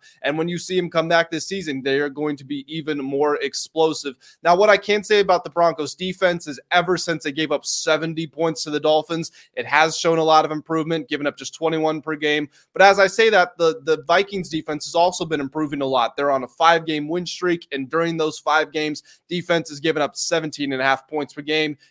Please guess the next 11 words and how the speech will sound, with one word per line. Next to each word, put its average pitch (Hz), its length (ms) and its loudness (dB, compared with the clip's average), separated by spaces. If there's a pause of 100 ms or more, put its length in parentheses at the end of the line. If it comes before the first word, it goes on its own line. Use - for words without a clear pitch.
Huge 185 320 -4
credit 160 280 2
to 147 60 -18
Brian 139 300 4
Flores. 170 600 2
He's 143 160 -8
bringing 151 320 -4
his 131 140 -12
characteristic, 156 760 -4 (140)
ultra-aggressive 139 840 -2
style, 156 600 2